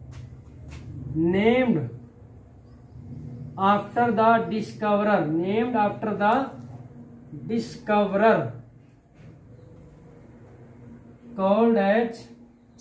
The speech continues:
named after the discoverer, and spectrum obtained,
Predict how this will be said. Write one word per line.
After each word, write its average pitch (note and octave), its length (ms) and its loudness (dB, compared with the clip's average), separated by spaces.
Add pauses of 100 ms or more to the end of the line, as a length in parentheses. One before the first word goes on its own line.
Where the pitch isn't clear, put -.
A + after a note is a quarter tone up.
(1000)
named A3 280 8
after A3 160 2
the A3+ 100 6
discoverer, G#3+ 720 0 (600)
and G3 580 2 (760)
spectrum A#3 800 -4
obtained, G#3 760 2